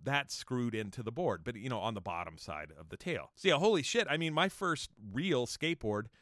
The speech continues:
had more fucking hardware on it than a dresser from ikea. I'm not shitting you. That thing was intense. It was gnarly.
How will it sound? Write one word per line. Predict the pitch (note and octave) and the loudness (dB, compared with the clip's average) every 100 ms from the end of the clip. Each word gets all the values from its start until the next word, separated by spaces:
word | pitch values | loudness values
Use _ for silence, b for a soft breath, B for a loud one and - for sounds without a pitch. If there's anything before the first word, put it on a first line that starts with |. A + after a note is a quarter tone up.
| b b | b b
had | - E3+ | -6 -2
more | D#3+ E3+ | 2 2
fucking | - E3+ D3+ B2 | 2 -4 -2 -4
hardware | C3 G#3+ F#3+ A2+ | 2 2 4 2
on | G#2+ C#3 | 2 0
it | A2+ | -2
than | C3 | -2
a | B2 | -2
dresser | B2 B2 - A2 | 2 0 0 -4
from | - A2 | -4 -2
ikea. | G2 - F#3+ E2 | -4 -2 -2 -2
I'm | A2+ | -2
not | G#3+ C3 | -2 -2
shitting | - G#3+ F#3 | 0 0 0
you. | G#2 D#2+ b b b | -2 -6 b b b
That | - | -4
thing | - D#3 | 0 0
was | B2+ A#2+ | 0 -2
intense. | - C#3 C3+ - B3+ - | -4 -6 -4 -6 -4 -4
It | A2 | -2
was | A#2+ B2 | -2 -2
gnarly. | C3 G#3 A3+ F#2 E2 | -2 0 0 -2 -6